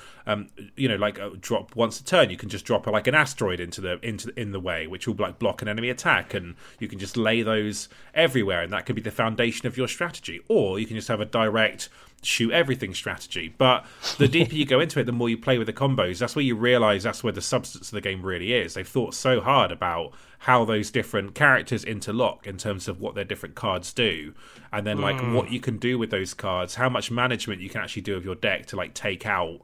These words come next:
Speaker 1: redundant cards or upgrade cards that are really meaningful to you. Um, the ways in which, like, an enemy can do an attack that will basically inconvenience you with shit cards you have to get rid of. Like, it's,
Speaker 2: <laughs> Oh, yeah, yeah, yeah.
Speaker 1: it's so well done. And I actually thought at first, I, I was, like, a little bit worried that, or skeptical, I would,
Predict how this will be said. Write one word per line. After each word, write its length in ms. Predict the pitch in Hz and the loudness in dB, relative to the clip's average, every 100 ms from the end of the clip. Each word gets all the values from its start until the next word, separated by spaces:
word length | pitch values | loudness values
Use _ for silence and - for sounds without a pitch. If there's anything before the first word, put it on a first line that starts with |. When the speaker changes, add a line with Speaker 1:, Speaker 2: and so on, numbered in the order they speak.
| - - - | -20 -20 -16
Speaker 1:
redundant 580 | - 98 117 110 107 104 | -8 -2 0 0 -4 -8
cards 400 | - 104 98 90 | -4 -2 -2 -2
or 120 | 95 | -2
upgrade 380 | 98 76 98 90 | -2 0 -4 -4
cards 300 | - 101 90 | -2 -2 -2
that 160 | 101 85 | -4 -6
are 40 | |
really 200 | 95 90 | -4 -6
meaningful 540 | 85 120 117 104 101 98 | -4 -4 -4 -6 -10 -8
to 120 | 101 | -6
you. 340 | 98 98 98 98 - - - - | -2 0 -2 -6 -16 -20 -18 -2
Um, 600 | 117 113 107 104 - 113 | 2 2 2 -4 -8 -4
the 80 | 120 | 0
ways 320 | 113 123 113 | 4 4 2
in 100 | 110 | 0
which, 220 | 113 - | 0 0
like, 220 | 117 104 | 2 2
an 80 | 104 | 0
enemy 240 | 104 104 101 | -2 -4 -6
can 100 | 98 | -4
do 140 | 104 | -2
an 40 | |
attack 380 | 101 - 117 - | -2 -2 -2 -2
that 80 | - | -4
will 60 | - | -4
basically 420 | 107 - 127 110 | -4 -2 -6 -4
inconvenience 640 | 113 127 110 113 120 104 | -4 -2 0 0 -2 -4
you 80 | 127 | -6
with 140 | 117 110 | -4 -4
shit 340 | - 147 - | 0 0 0
cards 380 | - 135 156 139 | 2 4 4 2
you 60 | |
have 80 | 135 | -2
to 80 | 135 | 0
get 180 | 135 104 | 0 4
rid 160 | 120 | 4
of. 260 | 143 170 - | 4 2 4
Like, 220 | 139 135 | 2 4
it's, 80 | 151 | 2
Speaker 2:
<laughs> 60 | 139 | 4
Oh, 140 | 160 | 4
yeah, 80 | - | 4
yeah, 480 | 147 131 123 123 120 | 2 2 0 0 4
yeah. 120 | 117 | 4
Speaker 1:
it's 100 | 104 | 4
so 500 | - - 240 214 196 | 2 4 6 8 8
well 240 | 156 156 135 | 8 6 6
done. 340 | 147 139 95 | 6 6 6
And 140 | 107 | 4
I 160 | 143 170 | 4 4
actually 360 | - 143 - 147 | 4 0 -2 -2
thought 280 | 151 143 | 2 4
at 80 | 101 | 2
first, 420 | - 156 107 - | 4 6 6 4
I, 120 | 120 113 | 0 2
I 120 | 123 | 4
was, 180 | 123 135 | 4 6
like, 180 | 131 117 | 4 4
a 100 | 120 | 0
little 180 | 120 107 | 0 0
bit 120 | 104 | 2
worried 340 | 120 113 101 | 4 4 4
that, 200 | 107 101 | 2 0
or 140 | 123 107 | 0 -2
skeptical, 640 | - 175 - - 90 87 | 0 -2 -4 -6 -6 -4
I 80 | 90 | -4
would, 140 | 87 | -4